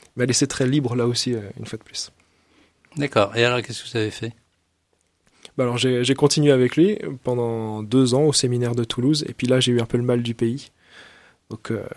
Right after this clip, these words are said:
Speaker 1: je suis revenu dans ma chère Touraine. J'ai rencontré Monseigneur Aubertin à l'époque, à qui j'ai expliqué un petit peu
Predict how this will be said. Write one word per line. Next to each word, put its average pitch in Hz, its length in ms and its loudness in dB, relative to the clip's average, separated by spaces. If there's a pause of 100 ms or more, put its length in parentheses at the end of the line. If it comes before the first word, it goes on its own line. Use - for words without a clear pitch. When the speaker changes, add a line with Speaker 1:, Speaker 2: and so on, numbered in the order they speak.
(100)
Speaker 1:
je 110 100 -8
suis - 200 0
revenu 120 260 0
dans 120 100 2
ma 110 160 -2
chère - 220 -4
Touraine. 139 360 0
J'ai 110 440 -2 (840)
rencontré 131 720 4
Monseigneur 131 440 4
Aubertin 131 420 6
à 147 80 8
l'époque, 139 400 2 (520)
à 123 100 -8
qui - 180 -8
j'ai 113 120 -2
expliqué - 380 -8
un 113 80 -4
petit - 160 -8
peu 107 560 -2